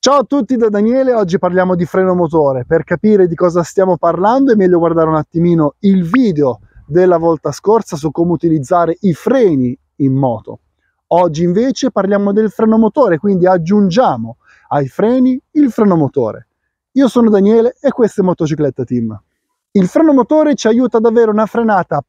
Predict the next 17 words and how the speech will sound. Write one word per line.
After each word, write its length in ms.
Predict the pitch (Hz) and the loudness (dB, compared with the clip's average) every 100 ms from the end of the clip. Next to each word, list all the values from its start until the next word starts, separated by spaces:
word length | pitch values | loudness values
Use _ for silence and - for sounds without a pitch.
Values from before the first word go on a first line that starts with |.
| _ | _
progressiva, 1120 | 202 254 220 185 165 - 240 262 254 269 262 - _ _ _ | -2 0 0 -2 -4 -6 0 0 2 0 0 -6 _ _ _
una 320 | 190 196 190 | -2 2 2
miglior 960 | 190 190 196 208 214 311 285 214 160 139 | 0 0 2 2 2 2 2 0 -2 -6
frenata, 640 | - 156 151 160 147 156 | -6 -2 0 0 0 -2
una 160 | 165 156 | -2 -2
potenza 640 | - 170 247 240 208 - 170 | -4 -2 2 2 0 0 0
maggiore 880 | 165 151 135 156 220 202 156 131 | 0 -2 -4 -2 2 2 2 -2
della 240 | 127 156 139 | -2 -2 -2
frenata, 560 | - 139 151 202 202 | -6 -4 0 0 0
utilizzando 720 | 160 151 208 269 196 165 156 190 | -2 0 2 2 0 0 2 2
proprio 300 | 196 160 143 | 0 0 -2
la 100 | 147 | -2
forza 500 | - 196 190 - 180 | 0 0 0 -2 -4
del 280 | 147 165 160 | 0 2 2
motore, 840 | 151 156 170 - 147 127 127 123 - - - - - _ | 2 0 0 0 0 2 -2 -6 -12 -20 -20 -20 -20 _
che 140 | - | 0
agirà, 360 | 254 226 233 165 | 0 2 0 0